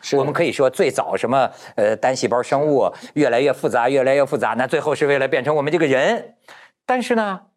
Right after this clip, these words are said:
Speaker 2: 这个病毒它存在，而且它就，它一直就这样。
Speaker 1: 是。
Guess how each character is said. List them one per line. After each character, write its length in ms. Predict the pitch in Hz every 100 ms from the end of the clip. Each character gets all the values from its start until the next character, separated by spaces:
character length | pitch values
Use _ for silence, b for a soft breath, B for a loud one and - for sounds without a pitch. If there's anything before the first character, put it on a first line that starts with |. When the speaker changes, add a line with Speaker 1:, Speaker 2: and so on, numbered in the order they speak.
| _ _ _ _ _
Speaker 2:
这 100 | -
个 80 | 294
病 260 | 320 240 156
毒 600 | 123 98 202 226 - - _ _ _ _ _ _
它 400 | - - 285 294
存 280 | - - 139
在， 280 | 156 196 139
而 160 | -
且 100 | 240
它 120 | 214 262
就， 180 | 294
它 220 | 240 - 320
一 140 | 311
直 200 | 170 190
就 160 | 311 196
这 140 | 151
样。 200 | 117 101
Speaker 1:
是。 240 | - 120